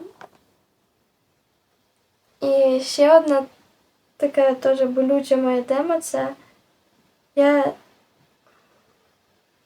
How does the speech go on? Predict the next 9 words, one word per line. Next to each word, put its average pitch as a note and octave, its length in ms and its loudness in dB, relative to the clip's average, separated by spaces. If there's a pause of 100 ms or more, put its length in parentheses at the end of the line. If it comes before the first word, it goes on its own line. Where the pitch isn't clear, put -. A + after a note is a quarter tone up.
(1120)
мене C#4+ 220 0
думки C#4 360 -4
приходили, C#4+ 720 0
що C4 500 -6
якщо C4 920 -6 (1040)
я C4 480 -2 (2750)
ходжу C#4+ 380 2
на F4+ 120 2
роботу C#4+ 640 0